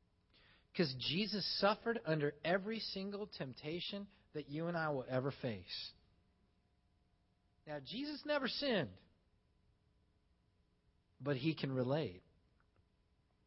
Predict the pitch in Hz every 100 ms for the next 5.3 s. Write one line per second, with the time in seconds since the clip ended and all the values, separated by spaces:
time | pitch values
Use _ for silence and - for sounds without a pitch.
0 | _ _ _ _ _ _ _ - - -
1 | - 208 208 262 233 247 277 240 208 208
2 | 208 240 196 165 185 233 233 202 185 190
3 | 190 220 170 143 226 208 190 - 190 185
4 | 165 - - - _ _ _ _ _ -
5 | - 233